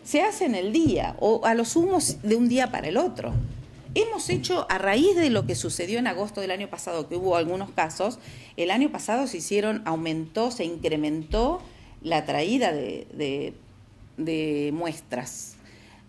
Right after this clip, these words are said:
Alrededor de ochocientas muestras te-, eh, habíamos analizado, pero indudable que no todo el mundo lo hace. A ver, y también hay profesionales que los hacen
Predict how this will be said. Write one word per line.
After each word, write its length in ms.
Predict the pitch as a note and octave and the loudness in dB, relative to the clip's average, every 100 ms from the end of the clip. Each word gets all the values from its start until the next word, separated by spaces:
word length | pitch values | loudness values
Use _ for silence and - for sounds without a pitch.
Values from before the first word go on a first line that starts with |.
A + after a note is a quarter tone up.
| - | -4
Alrededor 680 | F#3 G3 F#3+ F#3 F#3+ B3+ B3 | 0 2 0 0 0 -2 0
de 400 | B3 A#3+ C4+ - | 0 2 0 -2
ochocientas 760 | F3+ F3 E3 - F#3 D3+ C#3+ C#3+ | -4 -4 -8 -4 -2 -2 -4 -4
muestras 440 | C#3+ D3+ D3 C3+ | -4 -6 -6 -8
te-, 160 | C#3 C3 | -8 -8
eh, 160 | - D3 | -4 -4
habíamos 400 | C#3 D3+ D3+ C#3+ | -2 -2 -2 -4
analizado, 680 | C3 B2+ C3+ - C3 D#2+ B2 - - - - | -4 -4 -4 -4 -4 -4 -8 -14 -20 -18 0
pero 220 | F#3 F3 | 0 2
indudable 800 | E3 E3 A3 F4+ D#3 D#3 G#3+ F#4+ - - | -2 0 2 2 2 2 0 -2 -8 -4
que 100 | F3 | -4
no 220 | E3+ A#3 | 0 -2
todo 200 | A#3 A#3 | -2 -4
el 60 | F3+ | -2
mundo 260 | D#3 F#3 F3 | -4 -6 -4
lo 140 | F3 | -2
hace. 360 | D4+ - - - - - - - - - - - | -4 -4 -12 -14 -20 -20 -20 -20 -20 -20 -18 -2
A 120 | F3 | 0
ver, 280 | F#3 D3+ - | 2 0 -2
y 120 | A#3 | -4
también 380 | A#3 B3+ D4 A4+ | 0 2 2 0
hay 80 | A4+ | -4
profesionales 840 | - A#3 A3 G3 F#3+ F3+ D#3+ F#3 | -4 -6 -6 -8 -4 -2 -2 -4
que 140 | - D#3+ | -4 -4
los 160 | D#3+ | -2
hacen 520 | G#3 A3+ - C3+ C3 | -2 -2 -4 -4 -4